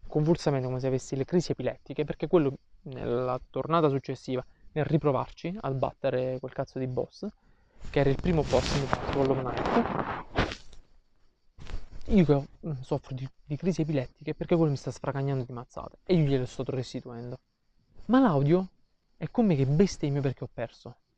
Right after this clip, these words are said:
Quindi fai: "Ok, ma quest'audio sarà precedente, no?"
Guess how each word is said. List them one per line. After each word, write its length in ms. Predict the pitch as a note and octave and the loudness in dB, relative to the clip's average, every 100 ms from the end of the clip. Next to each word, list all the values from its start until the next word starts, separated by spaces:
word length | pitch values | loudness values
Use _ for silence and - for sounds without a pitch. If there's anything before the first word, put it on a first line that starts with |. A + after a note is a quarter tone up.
| _ _ _ _ _ _ _ _ _ | _ _ _ _ _ _ _ _ _
Quindi 280 | - B2+ B2+ | -10 -8 -6
fai: 160 | A#2 | -2
"Ok, 460 | B2+ - - C3 C3+ - _ _ _ _ _ _ _ _ _ - | -2 -2 -6 -4 -4 -10 _ _ _ _ _ _ _ _ _ -18
ma 100 | - | -12
quest'audio 460 | B2+ - B2+ C3+ | -12 -2 -2 -2
sarà 260 | B2+ A#2 A2 - _ | -2 -4 -4 -8 _
precedente, 580 | - - B2+ D3 - - | -14 -6 0 0 0 -2
no?" 220 | F#3+ E3+ | -2 -2